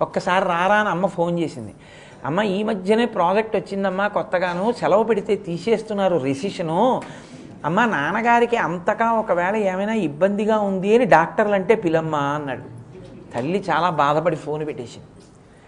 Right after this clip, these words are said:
ఆ తర్వాత ఇంకా ఆవిడ చెప్పలా. నాలుగు రోజులయ్యింది,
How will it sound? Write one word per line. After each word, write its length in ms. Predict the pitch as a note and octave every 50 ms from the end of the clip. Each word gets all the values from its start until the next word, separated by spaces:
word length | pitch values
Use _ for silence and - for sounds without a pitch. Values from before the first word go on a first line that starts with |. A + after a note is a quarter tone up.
| - - - -
ఆ 60 | D#3+
తర్వాత 280 | D3+ D#3 D3+ D#3 D#3+ F#3
ఇంకా 180 | E3 - E3+
ఆవిడ 140 | D3 C#3 C3+ - B2
చెప్పలా. 320 | G#2 - C#3+ C3+ A2+ - - - - - - - - - - - - - - -
నాలుగు 280 | D3 D3+ E3+ F3 F3 E3
రోజులయ్యింది, 640 | D#3 D#3 F3 F#3 G#3 F#3+ E3+ D3+ C#3 C3 A#2 G2